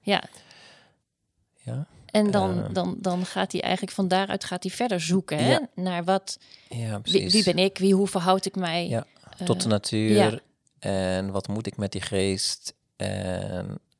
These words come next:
Speaker 2: eh, uiteindelijk komt hij tot een besef dat er een bron is eigenlijk, een, een ultieme, eh, eh, we noemen het, in het boek noemen we het, het mysterie.
Speaker 1: Ja.
Speaker 2: In het origineel gaat hij heel rationeel te werk en komt hij tot het besef dat er een noodzakelijk bestaan is.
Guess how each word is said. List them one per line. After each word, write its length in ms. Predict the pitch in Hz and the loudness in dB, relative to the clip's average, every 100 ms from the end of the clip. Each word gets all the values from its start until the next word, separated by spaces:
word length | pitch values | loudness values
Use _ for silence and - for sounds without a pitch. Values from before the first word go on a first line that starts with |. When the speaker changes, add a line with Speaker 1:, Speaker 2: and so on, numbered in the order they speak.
| _ - - | _ -20 -16
Speaker 2:
eh, 100 | - | -14
uiteindelijk 540 | 67 - 98 110 117 | -12 -8 -2 0 0
komt 160 | - 113 | -2 -4
hij 80 | 110 | -2
tot 140 | 104 | -2
een 60 | 101 | 0
besef 300 | - 113 - | 0 -2 -2
dat 180 | 101 - | -4 -4
er 100 | - | -4
een 180 | 95 | -4
bron 260 | 90 104 90 | 2 2 2
is 120 | 90 | 0
eigenlijk, 380 | 98 85 87 82 | 0 0 0 -2
een, 240 | 92 85 - | -4 -6 -4
een 240 | 95 90 | -6 -4
ultieme, 760 | 95 95 - 95 92 87 82 82 - - | -6 -8 -6 -4 -2 -2 -2 -6 -10 -12
eh, 460 | 92 85 85 87 92 95 _ _ _ _ _ - | -8 -4 -4 -4 -8 -10 _ _ _ _ _ -20
eh, 720 | - 104 55 - 50 - - - | -14 -10 -8 -6 -6 -8 -10 -6
we 80 | 90 | 0
noemen 140 | 127 123 | 2 2
het, 60 | - | 2
in 140 | 117 | 0
het 140 | 104 | 2
boek 160 | 104 123 | 0 2
noemen 200 | 117 104 | 2 4
we 60 | 101 | 4
het, 300 | 101 101 - | 4 2 -2
het 260 | 101 104 98 | 0 0 2
mysterie. 560 | 92 - 101 113 143 | 0 0 0 0 2
Speaker 1:
Ja. 180 | 208 196 - - - - | 2 2 -2 -12 -14 -10
Speaker 2:
In 140 | - | -2
het 200 | 104 - _ | -2 -2 _
origineel 680 | - 120 110 113 107 135 151 | 2 2 2 0 2 2 0
gaat 280 | - 113 - | 0 -2 2
hij 180 | 104 104 | 2 2
heel 280 | 104 107 110 | 0 0 2
rationeel 540 | 104 - 98 98 107 107 | 0 -2 -4 -2 0 0
te 140 | 104 | -2
werk 320 | 101 98 101 | 0 0 -2
en 160 | - 95 | -6 -6
komt 240 | - 98 | -6 -4
hij 100 | 95 | -2
tot 120 | 92 | -4
het 80 | - | -6
besef 320 | 92 - 101 | -4 -2 -2
dat 160 | 95 90 | -2 -4
er 80 | 95 | -2
een 100 | 90 | 0
noodzakelijk 640 | 98 - 104 90 - - | 0 2 2 2 -2 -6
bestaan 460 | 92 - 95 87 87 | -2 0 0 0 -2
is. 360 | - - - | -4 -2 -2